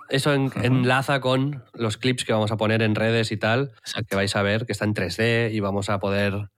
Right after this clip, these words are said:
Speaker 1: como, bueno,
Speaker 2: Decidnos si os
Speaker 1: presentar
Speaker 2: gusta.
Speaker 1: los clips, ¿no? De una manera diferente.
Speaker 2: Dadnos feedback.
Speaker 1: Si os parece, Pedro, si te parece bien, en el siguiente episodio podemos hablar de la portada, del proceso de creación de la portada, por qué
Speaker 2: Fenomenal.
Speaker 1: lo hemos hecho así y explicamos bien cuál es nuestra intención con este,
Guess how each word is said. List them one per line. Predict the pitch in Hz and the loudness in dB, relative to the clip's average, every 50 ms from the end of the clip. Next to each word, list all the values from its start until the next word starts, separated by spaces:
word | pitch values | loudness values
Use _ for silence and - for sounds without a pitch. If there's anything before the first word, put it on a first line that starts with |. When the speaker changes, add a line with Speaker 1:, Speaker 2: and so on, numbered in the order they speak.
| _ _ _ _ _ _ _ _ | _ _ _ _ _ _ _ _
Speaker 1:
como, | - 104 98 95 92 90 87 76 64 - - - | -6 -4 -2 -2 0 -2 -2 -4 -6 -8 -10 -10
bueno, | - 90 - - - _ _ _ _ _ - _ _ _ _ - | -10 -10 -8 -10 -12 _ _ _ _ _ -20 _ _ _ _ 0
Speaker 2:
Decidnos | 123 117 147 147 156 165 151 | 0 2 4 4 4 4 4
si | - | 4
os | - 113 | 4 4
Speaker 1:
presentar | 113 120 120 | 4 2 2
Speaker 2:
gusta. | 120 | 2
Speaker 1:
los | - 113 - | 2 0 -2
clips, | - 110 104 104 - - - | -2 -4 -6 -4 -6 -8 -6
¿no? | 107 135 175 - - | -4 -4 -6 -4 -4
De | 101 | -4
una | 104 104 101 | -2 -2 0
manera | 101 101 98 98 101 | 0 0 -2 -2 -2
diferente. | 98 92 - 95 90 87 80 - - - - _ _ _ _ _ _ - | -2 -4 -4 -6 -8 -8 -10 -12 -14 -20 -20 _ _ _ _ _ _ -4
Speaker 2:
Dadnos | - 131 127 135 139 135 - | 0 2 2 4 4 2 2
feedback. | - 113 101 104 98 98 - - - _ _ - - - | 0 0 0 0 -2 -2 -4 -8 -16 _ _ -20 -12 -6
Speaker 1:
Si | - 147 | 0 0
os | 135 120 | 0 2
parece, | - 117 110 123 135 131 - 147 165 175 - - _ _ - | 2 2 2 2 2 2 2 0 0 -2 -4 -12 _ _ -6
Pedro, | - 120 120 131 135 | -2 0 0 0 0
si | 131 | 0
te | 113 110 | 0 0
parece | 98 107 104 104 113 123 | 0 2 2 2 2 2
bien, | 113 113 120 127 139 139 - - _ _ - | 2 2 2 2 0 -2 -4 -10 _ _ -4
en | 113 110 | 0 0
el | 110 107 | 0 0
siguiente | 107 110 107 104 113 | 0 0 0 0 0
episodio | 104 107 - 117 110 117 113 | 0 0 0 0 0 0 0
podemos | 107 101 101 101 | 0 -2 -2 -2
hablar | 107 98 98 101 | -2 -2 -2 -2
de | 104 | -2
la | 98 95 | -2 -2
portada, | 92 98 95 92 92 104 104 107 | -2 -2 -2 -2 0 0 0 0
del | 104 98 | 0 -2
proceso | 95 - 90 - 95 - 101 | -2 -6 -8 -8 -6 -6 -6
de | 92 | -6
creación | 92 90 87 - 98 92 | -4 -6 -6 -6 -4 -4
de | 90 | -4
la | 90 87 | -4 -4
portada, | - 90 92 - 104 101 | -4 -4 -2 -2 0 0
por | 104 | 0
qué | 101 101 95 | 0 0 0
Speaker 2:
Fenomenal. | 98 98 104 | 0 0 0
Speaker 1:
lo | 101 98 | 0 0
hemos | 95 95 98 | -2 -2 -4
hecho | 110 104 101 | -4 -2 -2
así | 90 - 110 110 110 110 110 - - - - _ _ _ _ - - - | -2 -2 0 0 0 0 -2 -6 -12 -20 -20 _ _ _ _ -12 -4 0
y | 120 113 107 104 | 0 2 2 2
explicamos | 98 92 - - 110 98 101 95 98 101 95 95 | 0 -2 -4 -4 -4 -2 -2 0 0 0 -2 0
bien | 101 95 98 101 101 104 98 95 | 0 0 0 2 0 0 0 -2
cuál | 98 113 101 98 | -2 -2 -2 -2
es | 95 101 | -2 -2
nuestra | 107 98 - 101 | -2 -2 -2 -2
intención | 101 95 95 90 85 - - 95 95 95 95 | -4 -2 -2 -4 -4 -2 -2 -2 0 0 -2
con | - 104 98 92 92 | 0 -2 0 0 0
este, | 90 87 - - 95 92 90 90 90 87 85 87 87 | -2 -4 -4 -4 -4 -2 -2 -2 -2 -2 -4 -6 -8